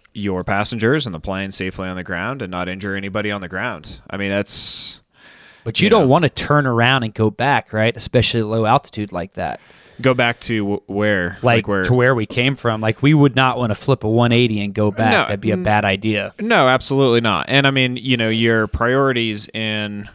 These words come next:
Speaker 1: in, like, an emergency landing are, it's very similar to a skydive. Like, you have certain priorities, and that is to aviate is number one. I mean, it's, you know, you're trying to, uh, k-,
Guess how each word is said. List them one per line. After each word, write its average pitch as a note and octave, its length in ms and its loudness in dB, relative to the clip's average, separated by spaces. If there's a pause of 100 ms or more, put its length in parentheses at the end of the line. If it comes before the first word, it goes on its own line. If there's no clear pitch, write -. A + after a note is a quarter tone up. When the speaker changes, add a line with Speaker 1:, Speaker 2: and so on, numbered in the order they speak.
(520)
Speaker 1:
in, G2+ 260 -4
like, F#2+ 180 -4
an G2 60 -4
emergency F#2+ 460 -4
landing F#2+ 720 -4
are, - 300 -6 (100)
it's - 180 -4
very D3+ 280 4
similar A#2+ 540 0
to F#2 580 -4 (400)
a - 40 -8
skydive. A#2 400 0
Like, F#2 180 -4
you G#2+ 80 -2
have G2+ 240 -2
certain F#2 460 -6 (420)
priorities, G#2 880 2
and G#2+ 180 -4
that G#2+ 200 2
is G#2 340 -2 (120)
to G2+ 600 0
aviate A2 500 2
is G#2+ 140 -4
number G2+ 200 -4
one. A#2+ 180 0
I G2+ 60 -4
mean, G2 200 -4
it's, G2+ 380 -4 (120)
you G#2 140 -6
know, F#2+ 60 -4
you're G2 260 -4
trying G2+ 560 -6
to, F2+ 500 -6 (500)
uh, F2+ 480 -2 (300)
k-, - 180 -6